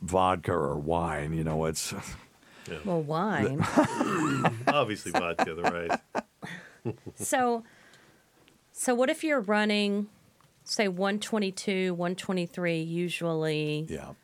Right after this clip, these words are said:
Speaker 2: with eighty, or what if you're running one twenty versus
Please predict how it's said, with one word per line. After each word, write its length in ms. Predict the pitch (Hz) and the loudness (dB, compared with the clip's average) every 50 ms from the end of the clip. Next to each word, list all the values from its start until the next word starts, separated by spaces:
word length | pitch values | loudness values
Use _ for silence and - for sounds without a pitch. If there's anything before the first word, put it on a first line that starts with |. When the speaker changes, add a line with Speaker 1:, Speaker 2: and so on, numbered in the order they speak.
| _ _ - | _ _ -2
Speaker 2:
with 200 | 170 175 170 - - 175 | 0 0 0 0 0 2
eighty, 440 | 175 175 175 170 170 170 170 165 - | 2 4 4 2 2 0 0 -2 -2
or 120 | - 170 170 | 0 -2 0
what 180 | 160 175 170 | 2 2 0
if 140 | 185 185 - | 0 -2 -2
you're 120 | 190 180 | -2 -2
running 440 | 165 170 175 175 170 165 160 160 160 | 0 0 0 0 2 2 0 0 0
one 220 | 165 170 170 170 165 | 2 0 0 0 -2
twenty 480 | - - 180 180 170 170 160 160 156 | -4 -2 0 0 2 2 2 0 0
versus 680 | 151 156 156 165 156 - - 165 160 156 151 - - | 0 0 0 0 0 -2 -2 -2 -2 0 0 -2 -4